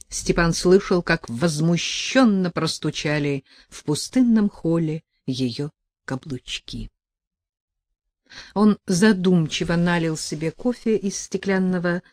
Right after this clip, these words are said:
кофейника, залпом выпил, поморщившись.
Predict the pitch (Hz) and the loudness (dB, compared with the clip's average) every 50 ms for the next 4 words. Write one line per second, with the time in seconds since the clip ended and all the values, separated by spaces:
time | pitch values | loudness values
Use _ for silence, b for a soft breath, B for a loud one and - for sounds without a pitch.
0 | _ _ _ _ - 180 170 165 _ _ - - 175 165 160 156 160 160 156 151 | _ _ _ _ -4 -4 -4 -4 _ _ -4 -2 0 0 0 0 -2 -4 -6 -8
1 | _ - 160 156 156 160 - _ _ _ _ _ _ _ _ _ - 180 180 170 | _ -8 -8 -6 -6 -8 -10 _ _ _ _ _ _ _ _ _ -2 -2 0 4
2 | 170 208 202 180 165 151 139 _ - 156 143 139 143 - _ _ _ - - 160 | 6 6 6 6 6 2 0 _ -6 -6 -6 -6 -6 -8 _ _ _ -14 -6 0
3 | 160 214 220 - - 226 240 - - 220 214 202 180 156 139 131 - - - - | 2 2 2 2 -2 -4 -4 -2 -2 2 4 4 4 2 0 -2 -4 -8 -8 -10
4 | 135 - - - - 104 - - - - - - - - | -10 -10 -10 -10 -10 -10 -10 -10 -12 -12 -12 -12 -14 -16